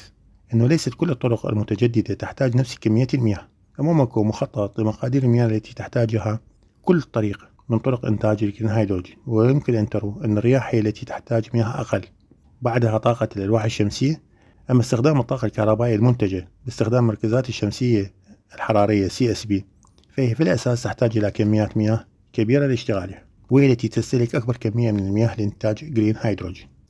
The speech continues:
تليها تقنيات الجيوثيرمال. موضوع مشكلة الحاجة إلى الماء موضوع نقاش طويل بين مختلف الجهات، والآراء فيه مختلفة ومتناقضة ومتنوعة،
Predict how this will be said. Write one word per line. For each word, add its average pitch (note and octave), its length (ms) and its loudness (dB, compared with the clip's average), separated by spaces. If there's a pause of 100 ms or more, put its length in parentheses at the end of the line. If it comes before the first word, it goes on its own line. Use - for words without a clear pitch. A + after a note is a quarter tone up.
تليها B2+ 360 2
تقنيات A2+ 540 -2
الجيوثيرمال. G#2 600 -2 (1120)
موضوع F3+ 340 4
مشكلة E3+ 300 0
الحاجة C#3+ 400 0
إلى E3 120 0
الماء B2 260 2
موضوع A#2+ 300 0
نقاش A#2+ 440 0
طويل F#2+ 340 -2 (240)
بين A2+ 180 4
مختلف B2 360 0
الجهات، F2+ 420 -10 (480)
والآراء C3+ 420 4
فيه C3+ 200 2
مختلفة C3+ 520 2
ومتناقضة A#2+ 760 -2
ومتنوعة، A#2 920 0